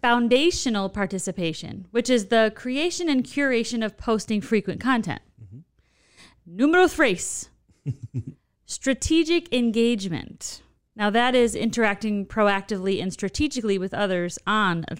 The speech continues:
Speaker 1: this said planet. And four, finally, advertising. Now that's using paid media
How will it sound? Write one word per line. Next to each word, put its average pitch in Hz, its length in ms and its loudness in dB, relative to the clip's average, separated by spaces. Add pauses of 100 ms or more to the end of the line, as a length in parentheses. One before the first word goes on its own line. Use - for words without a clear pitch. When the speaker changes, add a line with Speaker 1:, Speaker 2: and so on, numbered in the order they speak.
Speaker 1:
this - 360 -2
said 151 460 -4
planet. - 460 -10 (1300)
And 208 160 -4
four, 247 560 4 (400)
finally, 214 640 0 (580)
advertising. 196 800 -2 (240)
Now 214 140 -2
that's 277 320 0
using 240 300 0
paid 226 340 -2
media 240 480 -2